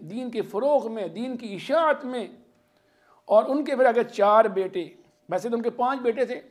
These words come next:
پانچواں بیٹا محمد اتنا معروف نہیں ہوا، لیکن چار ان کے بیٹے اور چاروں وقت کے عظیم امام، عظیم محدث، شاہ عبد العزیز رحمہ اللہ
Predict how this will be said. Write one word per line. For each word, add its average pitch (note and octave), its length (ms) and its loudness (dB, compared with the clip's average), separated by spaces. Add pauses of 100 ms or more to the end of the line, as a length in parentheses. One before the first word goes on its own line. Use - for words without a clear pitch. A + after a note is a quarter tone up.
پانچواں G#3 340 0
بیٹا G3+ 280 0
محمد G#3 560 -4
اتنا G#3 220 -6
معروف F#3 360 -2
نہیں F#3+ 200 -10
ہوا، E3 220 -10 (560)
لیکن G#3 220 -6
چار G#3+ 340 4
ان A#3+ 100 -4
کے A3+ 160 -2
بیٹے G3+ 440 0
اور F#3 120 0
چاروں D4 560 2
وقت D#4+ 240 0
کے C4+ 120 -4
عظیم E4 540 2
امام، C4+ 400 0 (220)
عظیم E4+ 460 -2
محدث، A#3+ 560 -4 (840)
شاہ B3+ 440 2
عبد G#3 200 2
العزیز G3+ 760 0 (480)
رحمہ E3+ 440 -6
اللہ D3+ 320 -6